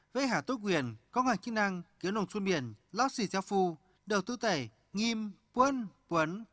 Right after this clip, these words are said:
Kiếu Gió Ê Căn Khoa Học, Viện Gió Cảnh Xoáng. Liêu có cấp các ngành, và choàng Xuân Búa Tháo Phúc Mì Màn, Hiếu Tài, Xoáng Giật Thọ Y Nhổ Nghiêm, choàng với Chị Dòng Linh, Kiếu Dụ choàng Xoáng Giật Tàng, Liều Biển Pun Cao Phiếu, và Hang Bùng Sòng có nhổng canh, sao vải.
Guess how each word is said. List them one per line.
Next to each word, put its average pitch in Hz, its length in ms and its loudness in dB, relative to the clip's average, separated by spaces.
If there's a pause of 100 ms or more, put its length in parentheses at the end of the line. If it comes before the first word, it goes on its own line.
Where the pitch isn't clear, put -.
(260)
Kiếu 190 100 0
Gió 190 160 2
Ê 220 140 0
Căn 202 140 -4
Khoa 214 120 0
Học, 185 260 0 (160)
Viện 170 220 0
Gió 160 80 -6
Cảnh 196 180 -2
Xoáng. 147 340 0 (440)
Liêu 180 220 4
có 262 120 6
cấp 269 200 0
các 269 80 -4
ngành, 170 320 2 (260)
và 175 260 4
choàng 175 240 2
Xuân 185 200 -2
Búa 180 120 2
Tháo 180 160 -2
Phúc 226 140 -8
Mì 208 100 0
Màn, 170 320 2
Hiếu 285 240 0
Tài, 160 300 -2 (240)
Xoáng 208 320 0
Giật 190 200 0
Thọ 185 80 -6
Y 226 180 -2
Nhổ 190 160 2
Nghiêm, 202 380 -2 (240)
choàng 156 220 2
với 226 200 2
Chị 190 80 -6
Dòng 156 180 -4
Linh, 156 340 0 (480)
Kiếu 180 280 2
Dụ 190 320 2
choàng 165 260 0
Xoáng 185 340 2
Giật 190 180 -2
Tàng, 156 340 4 (240)
Liều 196 220 2
Biển 165 240 2
Pun 220 320 -2
Cao 208 160 2
Phiếu, 185 440 0 (240)
và 165 140 4
Hang 214 340 -2
Bùng 180 140 -2
Sòng 180 200 0
có 233 80 -4
nhổng 208 220 -2
canh, 180 360 0
sao 180 140 2
vải. 127 320 0